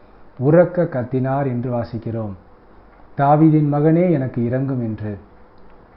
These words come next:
அந்த வார்த்தையை அந்த கூட்டத்திலும், அந்த சத்தத்திலும், அந்த கூட்ட நெரிசலிலும்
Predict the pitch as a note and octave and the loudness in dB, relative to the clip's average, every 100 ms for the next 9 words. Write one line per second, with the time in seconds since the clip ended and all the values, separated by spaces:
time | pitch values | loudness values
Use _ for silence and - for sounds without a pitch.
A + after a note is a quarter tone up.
0 | - - - - C#3 D#3 D3 A#2+ G#2 C3 | -20 -20 -20 -10 0 2 2 0 -2 4
1 | F3+ G#3 G#3 F3 B2+ A#2 D3+ - - - | 8 6 4 0 0 0 -2 -4 -18 -20
2 | - - - A2+ D3+ G3+ A3 F3+ - F#3+ | -20 -20 -10 0 2 4 4 2 2 -2
3 | F#3+ F#3 D#3 E3 G#3 G3+ C#3+ C#3+ C3 - | 2 0 2 0 2 -2 -2 -4 -4 -4
4 | C3+ C3 F#3 D#3+ F3 G3 F3+ C3+ A#2+ - | -6 0 -2 0 -2 0 -2 -2 -4 -4
5 | F3 E3+ B2 C3+ F#3 F#3 D#3+ D3+ D#3 A#2+ | -4 -2 -2 0 -2 -2 -2 0 0 -2